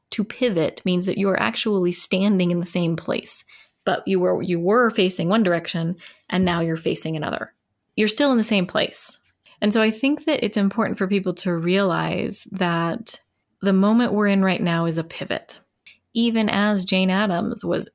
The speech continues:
fighting tooth and nail to protect child laborers, there were, you know,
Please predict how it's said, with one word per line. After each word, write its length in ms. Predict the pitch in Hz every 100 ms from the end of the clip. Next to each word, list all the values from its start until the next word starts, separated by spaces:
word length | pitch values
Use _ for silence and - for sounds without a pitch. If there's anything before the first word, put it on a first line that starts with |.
| -
fighting 480 | - 180 190 185 185
tooth 280 | 196 190
and 140 | 185 180
nail 380 | 180 214 165 175
to 140 | -
protect 760 | - 175 170 - 175 - - - - - _ -
child 380 | - 185 180
laborers, 880 | 185 196 220 160 - - - - - - _ _ _ _ -
there 320 | 180 175 185
were, 580 | 175 170 175 180 233 247
you 140 | -
know, 280 | 196 214 -